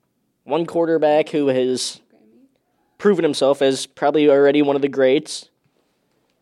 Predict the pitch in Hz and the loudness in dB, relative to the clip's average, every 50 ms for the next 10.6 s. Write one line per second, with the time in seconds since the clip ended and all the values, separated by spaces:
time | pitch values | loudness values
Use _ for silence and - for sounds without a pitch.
0 | _ - 127 123 127 127 120 123 131 123 123 123 123 - _ - 147 147 147 143 | _ -14 -12 -10 -8 -8 -6 -4 -2 0 0 0 -2 -4 _ -6 -2 0 2 2
1 | 143 135 - 143 139 135 131 135 135 131 131 131 131 131 - - 143 131 127 123 | 2 0 0 0 0 0 0 0 0 0 -2 -4 -6 -6 -4 -2 -2 0 0 0
2 | 123 127 131 127 123 135 135 135 135 _ _ - 147 131 123 120 117 - - 117 | 0 0 0 0 -2 -4 -6 -8 -10 _ _ -10 -6 -4 -4 -4 -4 -6 -8 -8
3 | 113 113 117 120 120 _ _ - 131 127 135 139 139 143 127 135 156 143 139 131 | -8 -8 -10 -12 -14 _ _ -18 -14 -12 -8 -6 -4 -6 -4 -4 -6 -6 -6 -6
4 | - 127 127 131 - 110 120 120 123 127 131 131 135 135 - _ 135 135 127 - | -4 -4 -4 -4 -6 -8 -8 -6 -6 -4 -4 -6 -8 -10 -12 _ -10 -10 -8 -8
5 | 139 131 135 127 117 110 107 120 123 - _ _ _ _ _ _ _ _ _ _ | -8 -8 -6 -8 -8 -10 -10 -10 -12 -14 _ _ _ _ _ _ _ _ _ _
6 | _ _ _ _ _ _ _ _ _ _ _ - - 123 117 107 104 104 101 92 | _ _ _ _ _ _ _ _ _ _ _ -12 -8 -4 -4 -2 -2 -2 -2 -2
7 | 95 104 113 - _ _ _ _ _ _ _ _ _ _ _ _ _ _ _ _ | -4 -6 -8 -10 _ _ _ _ _ _ _ _ _ _ _ _ _ _ _ _
8 | _ _ - 170 151 123 117 151 165 175 175 160 156 - - 190 - - 165 170 | _ _ -6 -4 -4 -2 -2 -2 0 0 0 0 0 0 0 0 -2 -4 0 2
9 | 202 202 165 175 202 220 208 196 185 180 160 147 - - 135 117 - - 104 107 | 2 4 4 4 2 2 0 -4 -2 -2 -2 -4 -4 -6 -8 -8 -8 -8 -12 -12
10 | 113 107 71 - - 73 - - 71 62 135 | -12 -14 -18 -18 -18 -20 -20 -20 -20 -20 -20